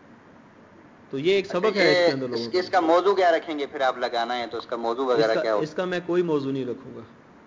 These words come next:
Speaker 1: بس ایسے ہی،
Speaker 2: نہیں، اب
Speaker 1: ایسے ہی
Speaker 2: لوگوں
Speaker 1: لگا
Speaker 2: کو
Speaker 1: دوں گا۔
Speaker 2: کیا باور کروانا ہے اس سے؟
Speaker 1: انداز گفتگو، سلیقہ،
Speaker 2: انداز۔
Speaker 1: تہذیب۔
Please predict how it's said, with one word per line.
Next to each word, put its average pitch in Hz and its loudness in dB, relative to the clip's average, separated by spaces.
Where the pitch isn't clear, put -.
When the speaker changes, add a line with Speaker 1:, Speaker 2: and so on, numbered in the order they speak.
Speaker 1:
بس 151 -2
ایسے 160 0
ہی، 147 4
Speaker 2:
نہیں، 143 2
اب 135 2
Speaker 1:
ایسے 151 -2
ہی 143 6
Speaker 2:
لوگوں 151 6
Speaker 1:
لگا 165 4
Speaker 2:
کو 165 2
Speaker 1:
دوں 175 0
گا۔ 170 0
Speaker 2:
کیا 156 4
باور 143 2
کروانا 123 -4
ہے 120 -6
اس 117 -14
سے؟ 123 -16
Speaker 1:
انداز 147 0
گفتگو، 170 -2
سلیقہ، 156 -2
Speaker 2:
انداز۔ 127 -2
Speaker 1:
تہذیب۔ 151 0